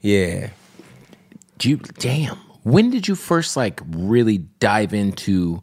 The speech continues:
Speaker 1: Mm-hmm.
Speaker 2: the full-time artist grind?
Speaker 1: Yeah. Um, when I dropped goat.
Speaker 2: Okay.
Speaker 1: Twenty seventeen, twenty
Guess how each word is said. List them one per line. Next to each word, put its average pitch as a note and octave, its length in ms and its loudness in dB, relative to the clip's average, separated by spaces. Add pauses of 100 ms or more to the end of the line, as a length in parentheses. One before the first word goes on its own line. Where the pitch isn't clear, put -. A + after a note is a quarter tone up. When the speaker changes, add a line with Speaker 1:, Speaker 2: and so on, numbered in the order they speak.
(120)
Speaker 1:
Mm-hmm. G2 420 0 (1000)
Speaker 2:
the F#2+ 80 0
full-time G#2+ 600 0 (120)
artist G2 360 0
grind? D#2 380 -4
Speaker 1:
Yeah. F#2 320 4 (460)
Um, G2+ 640 8 (180)
when G2 580 6
I F#2+ 200 4
dropped F2+ 880 0 (800)
goat. F2+ 380 0 (500)
Speaker 2:
Okay. G#2+ 240 -2
Speaker 1:
Twenty F#2+ 880 0
seventeen, F#2 760 0
twenty F#2 380 0